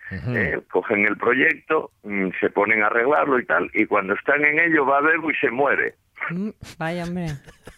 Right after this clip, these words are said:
Speaker 2: Va Bebu y
Speaker 1: Perdón,
Speaker 2: se
Speaker 1: perdón,
Speaker 2: muere.
Speaker 1: que me dio la risa. Me dio la risa, perdón, perdón, esa risa
Speaker 2: Sí,
Speaker 1: nerviosa.
Speaker 2: oye, para reírse,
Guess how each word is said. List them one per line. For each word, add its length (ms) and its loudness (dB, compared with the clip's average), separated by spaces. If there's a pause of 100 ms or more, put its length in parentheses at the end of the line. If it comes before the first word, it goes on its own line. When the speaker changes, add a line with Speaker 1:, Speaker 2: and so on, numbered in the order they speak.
(120)
Speaker 2:
Va 180 -2
Bebu 380 2
y 40 -6
Speaker 1:
Perdón, 280 2
Speaker 2:
se 40 -6
Speaker 1:
perdón, 240 0
Speaker 2:
muere. 260 -2
Speaker 1:
que 180 -2
me 100 -14
dio 180 -4
la 220 -4
risa. 220 -16 (840)
Me 120 0
dio 100 4
la 140 4
risa, 160 -2
perdón, 260 -4
perdón, 360 -2
esa 220 -6
risa 240 -2
Speaker 2:
Sí, 60 2
Speaker 1:
nerviosa. 480 2
Speaker 2:
oye, 100 -2
para 160 -4
reírse, 300 0